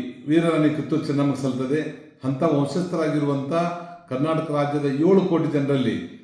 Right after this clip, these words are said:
ಎಂಬತ್ತು ಲಕ್ಷ ಜನ ಇರುವಂಥ ಸ-, ಪಂಚಮಸಾಲಿ ಸಮಾಜದ ಬೇಡಿಕೆಯನ್ನ ಈಡೇರಿಸುವುದರ ಸಲುವಾಗಿ ಪೂರ್ವಭಾವವಾಗಿ ತಿಳಿಸಿದ್ರೂ ಸಹಿತ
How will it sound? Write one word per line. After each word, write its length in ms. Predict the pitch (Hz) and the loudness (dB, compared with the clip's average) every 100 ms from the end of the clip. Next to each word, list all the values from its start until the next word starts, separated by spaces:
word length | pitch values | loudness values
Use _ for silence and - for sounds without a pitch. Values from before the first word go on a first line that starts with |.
| - | -4
ಎಂಬತ್ತು 460 | 127 165 180 - 160 | -2 4 2 2 2
ಲಕ್ಷ 340 | 151 180 196 | 2 2 0
ಜನ 280 | 165 160 160 | -2 0 0
ಇರುವಂಥ 360 | 147 143 127 143 | 0 0 0 0
ಸ-, 360 | 131 - 131 127 | 0 -2 -6 -4
ಪಂಚಮಸಾಲಿ 520 | 139 139 147 143 135 | -4 -4 -2 -4 -2
ಸಮಾಜದ 760 | 131 131 127 127 170 180 - - - - | -4 -2 -4 -2 -2 -2 -6 -16 -20 -6
ಬೇಡಿಕೆಯನ್ನ 680 | 135 165 170 165 165 139 139 131 - - - - | 2 4 4 4 2 2 2 -2 -4 -10 -14 -2
ಈಡೇರಿಸುವುದರ 640 | 147 170 185 - 170 147 156 | 2 4 4 2 -2 -2 0
ಸಲುವಾಗಿ 380 | 151 139 117 95 - - - 156 | 4 4 2 -4 -6 -16 -8 4
ಪೂರ್ವಭಾವವಾಗಿ 760 | 190 196 170 165 165 160 151 | 6 6 6 4 4 4 2
ತಿಳಿಸಿದ್ರೂ 500 | 151 139 165 151 196 | 0 -2 -2 2 4
ಸಹಿತ 320 | 208 185 143 | 6 4 2